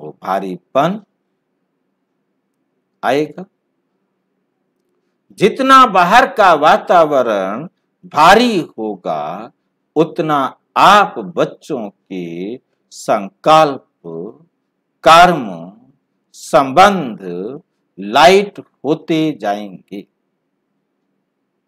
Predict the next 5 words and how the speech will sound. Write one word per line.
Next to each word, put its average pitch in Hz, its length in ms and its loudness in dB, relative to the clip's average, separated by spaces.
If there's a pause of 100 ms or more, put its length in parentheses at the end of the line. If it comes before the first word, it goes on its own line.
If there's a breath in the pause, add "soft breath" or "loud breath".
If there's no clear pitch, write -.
(840)
लाइटनेस 107 680 -6
के 139 220 -6
कारण 151 680 0 (380)
सारा 208 600 2
कार्य 135 960 -2